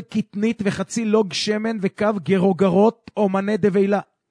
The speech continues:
ואילו אומרת הגמרא, "שבעל צריך לתת לאישה יין לא קטן", היא לא כתוב במשנה. "אם כך מסייע לי, זה לשיטת רבי אלעזר." דאמר רבי אלעזר, "אין פוסקים יינות לאישה,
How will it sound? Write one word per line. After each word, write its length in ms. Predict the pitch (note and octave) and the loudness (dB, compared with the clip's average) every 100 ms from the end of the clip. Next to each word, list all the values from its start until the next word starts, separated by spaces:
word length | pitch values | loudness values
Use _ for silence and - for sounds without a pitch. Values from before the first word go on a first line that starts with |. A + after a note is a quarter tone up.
| _ _ _ _ _ _ _ _ | _ _ _ _ _ _ _ _
ואילו 340 | A2+ G#3 A#3 | -4 0 0
אומרת 300 | A3+ A3+ A3 | 0 -2 -4
הגמרא, 440 | G#3 F3+ G3 G3+ A3+ - _ _ _ _ _ _ _ _ _ | -6 -4 -2 -2 -4 -10 _ _ _ _ _ _ _ _ _
"שבעל 640 | _ - E3 B2 F#3+ A#3 A#3 | _ -4 -4 0 0 2 -2
צריך 300 | - G#3+ G3 | -2 -2 -2
לתת 300 | G3+ A3 G#3 | -2 -4 -2
לאישה 420 | G#3+ F3+ - G#3+ | -2 -2 -2 0
יין 360 | G#3 G#3 A3+ | 2 0 0
לא 160 | A3+ B3 | 0 0
קטן", 320 | B3 A3+ G#3 | 0 -4 -4
היא 100 | E3+ | -2
לא 140 | D3+ A#3 | 2 2
כתוב 360 | A#3+ - G3+ F3+ | 0 -2 -2 -2
במשנה. 440 | E3 - D#3 A2+ - | -4 -8 -8 -8 -10
"אם 100 | A#2+ - | -14 -4
כך 260 | G#3 A3 | -2 -2
מסייע 540 | G#3+ G3 - F#3 G3 G3 | -2 -4 -2 -2 0 0
לי, 240 | G3 G#3+ | 0 0
זה 140 | F3+ F#3 | 0 -2
לשיטת 520 | E3+ F#3+ - A3 G#3 | -2 -6 -4 -4 -2
רבי 280 | G3+ G3 A3 | -2 0 0
אלעזר." 440 | G#3 D3+ G#3 C#3+ - _ _ _ _ _ _ _ _ | 0 0 -2 -4 -12 _ _ _ _ _ _ _ _
דאמר 360 | A2 C3 F3 A3 | -6 -4 -2 0
רבי 260 | G#3+ A3 G#3+ | -2 -2 -2
אלעזר, 480 | G3+ C3+ F3+ F#3+ A3+ - _ _ _ _ _ _ - | -2 -2 -2 -2 -6 -14 _ _ _ _ _ _ -10
"אין 220 | E3+ B3+ G3 | -8 -8 -4
פוסקים 520 | A3 - - B3 B3 | -4 -4 -8 -10 -10
יינות 640 | A3+ G3+ G#3 G3+ A3 A3+ | -4 -2 0 -2 -8 -8
לאישה, 480 | A3 A3 F3 A3 G3 | -10 -8 -8 -6 -8